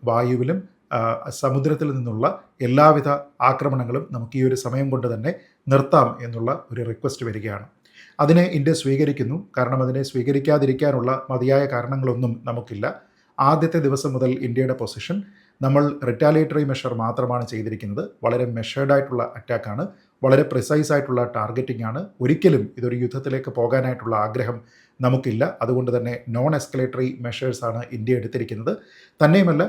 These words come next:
വളരെ ഉത്തരവാദിത്ത ബോധത്തോടു കൂടി കൊളാറ്ററൽ ഡാമേജ് ഉണ്ടാകാതെ ഇരിക്കാൻ അല്ലെങ്കിൽ പരിമിതപ്പെടുത്താനുള്ള ഒരു ശ്രമത്തിൻ്റെ ഭാഗമായിട്ട് വളരെ റെസ്പോൺസിബിൾ ആയിട്ടുള്ള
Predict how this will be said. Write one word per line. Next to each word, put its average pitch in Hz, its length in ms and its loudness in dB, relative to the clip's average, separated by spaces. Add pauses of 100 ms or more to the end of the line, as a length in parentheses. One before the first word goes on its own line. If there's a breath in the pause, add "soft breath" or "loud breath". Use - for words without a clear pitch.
(100)
വളരെ 135 280 4
ഉത്തരവാദിത്ത 139 560 0
ബോധത്തോടു 120 440 -4
കൂടി 120 180 -2 (300)
കൊളാറ്ററൽ 131 400 2 (100)
ഡാമേജ് 127 360 -2 (180)
ഉണ്ടാകാതെ 139 540 2
ഇരിക്കാൻ 143 260 -4 (100)
അല്ലെങ്കിൽ 117 280 -6 (100)
പരിമിതപ്പെടുത്താനുള്ള 127 840 -2 (420 loud breath)
ഒരു 147 200 4
ശ്രമത്തിൻ്റെ 139 520 -2
ഭാഗമായിട്ട് 123 520 -2 (120)
വളരെ 127 240 0 (200)
റെസ്പോൺസിബിൾ 143 640 -4
ആയിട്ടുള്ള 127 300 -2